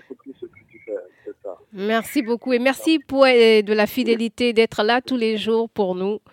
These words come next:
Speaker 2: tout le temps. Il est parti. Merci monsieur Bachirou.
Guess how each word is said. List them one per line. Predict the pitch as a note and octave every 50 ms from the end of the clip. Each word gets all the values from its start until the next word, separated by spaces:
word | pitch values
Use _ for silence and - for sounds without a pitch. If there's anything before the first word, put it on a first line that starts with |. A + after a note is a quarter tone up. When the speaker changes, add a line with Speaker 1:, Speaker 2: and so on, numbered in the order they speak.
| _ _ _ _ _ _ _ _
Speaker 2:
tout | - - C4+
le | B3
temps. | - - A#3+ G#3+ G3 G#3+ - _ _ _ _ _ _ _ _ _ _ _ _ _ _ _ _ _ _ _ _ _ _ _ _ _ -
Il | - A#3+ B3
est | B3
parti. | G#3+ A#3 A3 G3+ - - - G#3+ G#3
Merci | G3+ G3+ A3 A3+ - - C#4+ C#4
monsieur | C#4 C4 - C#4+
Bachirou. | C4 A3 A#3 A#3 - - - B3 A#3+ G#3+ A3+ A#3 A3+ A#3